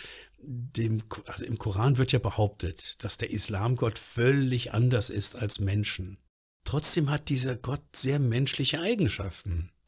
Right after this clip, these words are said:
Angefangen von Körperteilen wie Hände, Augen, <laughs> ein Schienbein, auf einem Thron, diesem, diesem Arsch sitzend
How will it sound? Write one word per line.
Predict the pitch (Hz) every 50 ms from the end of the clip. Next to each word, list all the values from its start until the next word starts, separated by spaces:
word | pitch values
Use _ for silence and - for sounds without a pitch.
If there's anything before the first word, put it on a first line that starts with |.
| _ _ -
Angefangen | - 117 127 123 131 120 - - 110 113 127 143 160 151
von | - - 139 139 135 -
Körperteilen | - - - 85 82 - 90 82 - - 92 95 104 117 151 190 202 - - - - - - - - _
wie | - 107 101 98 92 101 - - - -
Hände, | - - 131 139 143 131 123 123 110 90 - -
Augen, | - 104 113 131 135 123 117 107 107 110 104 104 104 107 110 101 -
<laughs> | -
ein | - 78
Schienbein, | - - - - - - - 113 131 151 123 107 101 98 104 104 107 - - - - - - - - - -
auf | - - -
einem | - 107 101 98 95 85 - - - - _ -
Thron, | - - 107 113 127 139 139 131
diesem, | 113 107 98 87 87 82 92
diesem | - 98 92 90 -
Arsch | - 92 110 127 127 -
sitzend | - 123 120 - - 120 113 113 -